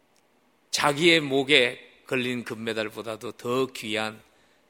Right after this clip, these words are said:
그러한 선물이 있을 것입니다. 여러분, 받은 사랑에 가장 합당한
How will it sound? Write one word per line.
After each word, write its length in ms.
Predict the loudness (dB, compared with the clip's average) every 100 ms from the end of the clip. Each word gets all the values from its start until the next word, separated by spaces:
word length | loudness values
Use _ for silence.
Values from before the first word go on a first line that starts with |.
| _
그러한 300 | -8 -6 -6
선물이 400 | -8 -12 -12 -14
있을 200 | -14 -18 -16
것입니다. 540 | -16 -16 -20 -20 -20 _ _ _ _ _ _ _ _ _ _ _ _ _ _ _ _ _ _ _ _ _ _
여러분, 400 | -4 -2 -2 -4 -8 _ _ -20 _ _ _ _ _ _ _ _ _ _ -6
받은 440 | 0 2 2 0
사랑에 680 | -2 -2 0 0 -2 -4 -4 -12 _ _ _ _ _ _ _ _ _ _ _ _
가장 360 | -8 -6 -6 -8
합당한 640 | -8 -8 -4 -2 -2